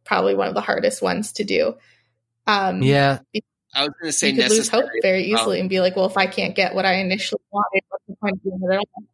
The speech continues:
Speaker 3: I was gonna say the
Speaker 2: Yeah,
Speaker 3: same
Speaker 2: re-goaling is everything. It's, it's interest-, you're gonna say the same thing?
Speaker 3: Yeah, I was gonna say that, like, you have to have a plan B, or you have to find a way, like,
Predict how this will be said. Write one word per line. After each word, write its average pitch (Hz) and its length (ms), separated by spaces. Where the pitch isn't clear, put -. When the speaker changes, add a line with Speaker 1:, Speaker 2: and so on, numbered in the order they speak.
Speaker 3:
I 127 80
was 139 140
gonna 156 140
say 139 200
the 135 60
Speaker 2:
Yeah, 151 120
Speaker 3:
same 147 80
Speaker 2:
re-goaling 165 460
is 131 100
everything. 139 340
It's, 117 200
it's 139 240
interest-, 165 600
you're 147 200
gonna 147 120
say 143 160
the 139 80
same 135 200
thing? 147 300
Speaker 3:
Yeah, 226 260
I 190 60
was 156 160
gonna 175 180
say 165 300
that, 135 240
like, 117 260
you 123 220
have 127 300
to 127 180
have 120 400
a 113 80
plan 107 400
B, 110 320
or 117 120
you 120 160
have 113 240
to 117 120
find 110 320
a 107 40
way, 107 240
like, 104 280